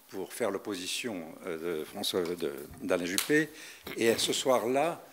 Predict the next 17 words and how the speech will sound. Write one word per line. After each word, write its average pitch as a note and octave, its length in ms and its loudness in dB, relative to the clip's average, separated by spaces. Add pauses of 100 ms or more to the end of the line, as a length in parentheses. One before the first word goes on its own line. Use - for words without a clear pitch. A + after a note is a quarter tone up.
(360)
j'étais G#2 400 0
seul G2+ 320 0
en E2+ 80 -4
séance G#2 480 0
à D2 260 -4
représenter F#2 640 -6 (160)
le F#2+ 60 -10
groupe F#2+ 180 -8
socialiste A2 760 -4
et B2+ 180 -4 (360)
Alain A2 200 -4
Juppé C3 380 -4
présentait C3 720 -2 (600)
une - 40 -10
série B2 420 -2
de F2+ 200 -6
dispositions F#2+ 800 -6